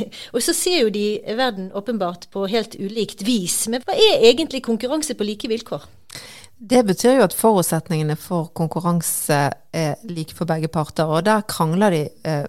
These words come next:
Speaker 2: veldig. Tine mener at det blir, eh, ulike vilkår når konkurrentene får konkurransefremmende tilskudd, altså disse tre tiltakene.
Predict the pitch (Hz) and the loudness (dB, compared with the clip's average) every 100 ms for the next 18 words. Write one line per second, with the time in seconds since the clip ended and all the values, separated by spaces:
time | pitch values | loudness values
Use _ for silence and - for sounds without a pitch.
0 | - 175 147 151 156 - - - - 208 | -6 -4 -2 -2 -4 -6 -14 -12 0 4
1 | 226 220 170 190 220 175 160 - - - | 6 6 6 6 6 6 2 -2 -16 -8
2 | 175 165 175 175 170 - - - 160 156 | -2 -2 0 2 0 -2 -8 -2 0 0
3 | 147 - - 208 240 196 180 180 202 220 | 0 0 4 6 6 4 2 4 6 6
4 | 262 - 233 170 160 - - 175 - 180 | 6 0 2 2 2 -2 -4 -2 0 2
5 | 185 - 160 165 - 175 170 160 170 180 | 0 -2 -8 -8 -2 -2 0 0 2 0
6 | - 165 160 - - 156 156 151 147 139 | 0 -4 -6 -6 -2 0 0 0 -2 -4
7 | - - 165 185 - 220 - - - 175 | -8 -4 -2 0 4 4 4 -4 -16 -10
8 | - 160 156 - 165 170 151 143 - 160 | -8 -6 -6 -6 -4 -4 -4 -4 -8 -8
9 | 156 170 165 165 240 | -4 -4 -2 -2 -2